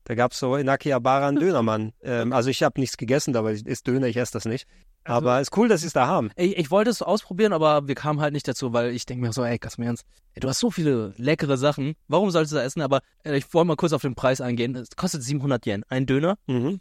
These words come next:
Speaker 2: das sind ungefähr vier Euro dreißig. Da ist die Welt
Speaker 1: Ja.
Speaker 2: noch in Ordnung.
Speaker 1: Es ist eben aber auch, weil wir gerade ein sehr starkes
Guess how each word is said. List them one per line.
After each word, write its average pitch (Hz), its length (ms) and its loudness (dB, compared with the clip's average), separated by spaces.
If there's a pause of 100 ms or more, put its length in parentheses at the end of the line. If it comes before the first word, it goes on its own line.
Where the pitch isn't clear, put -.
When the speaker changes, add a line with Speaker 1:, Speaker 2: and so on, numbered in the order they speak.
(120)
Speaker 2:
das 123 120 -4
sind 147 100 -4
ungefähr 139 320 -2
vier - 200 -2
Euro 113 100 -2
dreißig. - 340 -6 (140)
Da 139 160 2
ist 143 100 -2
die 143 100 -4
Welt 127 120 2
Speaker 1:
Ja. 113 40 -4
Speaker 2:
noch 117 120 -2
in 131 80 2
Ordnung. 117 320 -2 (140)
Speaker 1:
Es 127 160 0
ist 151 160 -2
eben 139 200 2
aber 120 200 4
auch, 117 180 2
weil 117 160 2
wir 113 80 -2
gerade 110 260 0
ein 113 120 -2
sehr 123 220 2
starkes 120 540 -2